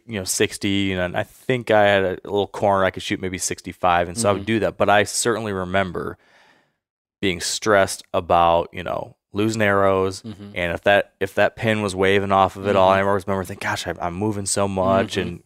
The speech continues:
Speaker 1: you know, still in that trigger punching phase, and,
Speaker 2: Right.
Speaker 1: you know, so that was just, like, anxiety inducing.
Speaker 2: Mm-hmm.
Speaker 1: And there's no way I could trust that even if my pin's going here and there, they could possibly find center.
Speaker 2: Mm-hmm.
Speaker 1: But, you know,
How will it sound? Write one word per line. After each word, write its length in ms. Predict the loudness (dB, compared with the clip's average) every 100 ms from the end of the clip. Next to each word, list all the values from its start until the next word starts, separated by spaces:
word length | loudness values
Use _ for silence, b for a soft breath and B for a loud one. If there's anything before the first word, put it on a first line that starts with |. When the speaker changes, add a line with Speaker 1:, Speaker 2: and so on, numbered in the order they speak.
| -10
Speaker 1:
you 60 | -10
know, 80 | -8
still 280 | -2 0
in 60 | 0
that 160 | -2 -2
trigger 260 | -4 -4
punching 380 | -2 -4 -4 -8
phase, 480 | -2 0 2 2 0
and, 80 | 0
Speaker 2:
Right. 160 | -2 -8 B B B B
Speaker 1:
you 80 | B
know, 60 | -2
so 160 | 4
that 140 | 4 4
was 120 | 2
just, 300 | 0 -2 2
like, 260 | 0 0 -6 _
anxiety 720 | -4 -2 0 4 4 4 0
inducing. 640 | -4 -8 -6 -6 -4 -6 -8 -10
Speaker 2:
Mm-hmm. 280 | -12 -10 -12 -8
Speaker 1:
And 540 | -2 0 2 2 0 -4
there's 180 | -4 0
no 180 | 4 6
way 160 | 6
I 80 | 4
could 180 | 0 -6
trust 720 | -8 -6 2 4 4 -2 -12 -20 _
that 160 | -2 0
even 220 | 2 0
if 140 | -2 -2
my 160 | 0 0
pin's 460 | 0 -2 -2 -2
going 220 | -4 -4 -4
here 360 | -2 0 0
and 160 | -2 -2
there, 300 | 0 0 0
they 120 | -2
could 140 | -8
possibly 520 | -6 2 4 2 -2 -6
find 340 | -4 -4 -4
center. 380 | -6 -8 -8 -14
Speaker 2:
Mm-hmm. 220 | -14 -12 -16 -20 B -6
Speaker 1:
But, 360 | 2 4 4 _ _ _ _
you 100 | -10
know, 240 | -6 -6